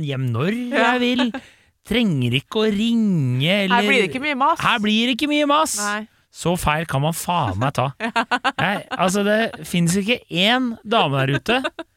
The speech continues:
Speaker 1: og det her kommer jeg til å få trøbbel for å si.
Speaker 2: Ja.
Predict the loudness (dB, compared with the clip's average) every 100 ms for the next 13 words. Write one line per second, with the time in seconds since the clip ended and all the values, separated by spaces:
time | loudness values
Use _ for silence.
0 | -20 -20 -20 -18 -2 0 0 0 0 0
1 | 0 0 0 0 0 0 0 -2 -4 -8
2 | _ _ -12 -12